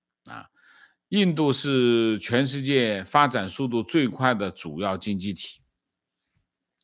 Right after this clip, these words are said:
墨西哥，墨西哥的打击最厉害，墨西哥的经济增长是零点二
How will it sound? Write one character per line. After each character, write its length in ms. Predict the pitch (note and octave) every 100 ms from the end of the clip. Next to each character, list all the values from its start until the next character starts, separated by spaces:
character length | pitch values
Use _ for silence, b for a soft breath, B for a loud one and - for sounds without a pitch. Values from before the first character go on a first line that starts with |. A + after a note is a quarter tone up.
| _
墨 220 | B2 B2
西 160 | B2+
哥， 340 | A2+ A#2+ A#2 - b b b b
墨 160 | - C#3+
西 180 | C3 B2+
哥 120 | C3
的 100 | B2
打 240 | - -
击 200 | F#2 A2+
最 200 | G2 A#2
厉 160 | G#2 G2+
害， 240 | - E2 - _ _ _ _ _ -
墨 140 | C#3+
西 180 | B2 C3+
哥 220 | C3+ C3+
的 200 | B2+ A2+
经 240 | - C3+
济 100 | A#2+
增 220 | A2+ B2+ A#2+
长 200 | F2+ D#2+
是 200 | - G#2+
零 200 | G2+ A2+
点 160 | G2
二 280 | F#2 A2+ E2+